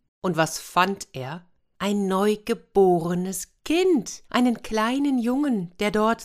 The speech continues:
zwischen den Blättern lag. Der Kater Johann dachte, „Nein, das arme Kind, das kann doch hier nicht liegen bleiben, das stirbt.“ Und so hob er es auf, legte es in seine Jagdtasche und nahm es mit sich nach Hause. Die Hexe,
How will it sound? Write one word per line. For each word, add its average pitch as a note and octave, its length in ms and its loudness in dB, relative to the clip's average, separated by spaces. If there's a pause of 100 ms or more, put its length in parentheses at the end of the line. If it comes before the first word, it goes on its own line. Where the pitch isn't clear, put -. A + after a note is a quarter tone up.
zwischen A3 340 -4
den G3+ 180 -2
Blättern F3 360 -2
lag. C#3+ 300 -8 (440)
Der C#3+ 80 -8
Kater D3+ 240 -4
Johann C#3 320 -2
dachte, D3+ 300 -2
„Nein, G#3 500 -2
das A3+ 200 -2
arme G3+ 340 2
Kind, A3+ 480 0 (200)
das - 140 -6
kann G#3+ 160 2
doch G3+ 100 0
hier G3 140 2
nicht F#3+ 180 0
liegen A#3 300 0
bleiben, F#3+ 240 0
das F#3+ 160 -4
stirbt.“ - 600 -2 (240)
Und E3+ 100 -8
so E3+ 100 2
hob A#3+ 240 0
er - 140 -2
es - 100 -8
auf, D#3+ 480 -6
legte G#3+ 380 2
es B3+ 180 -2
in E3 120 -6
seine C#3 180 -4
Jagdtasche B2+ 720 -6 (200)
und G#3 180 -6
nahm B2 260 -4
es - 160 -10
mit B2 160 -8
sich - 140 -10
nach D#3 180 -6
Hause. - 300 -6 (500)
Die E4+ 180 2
Hexe, G3 580 -4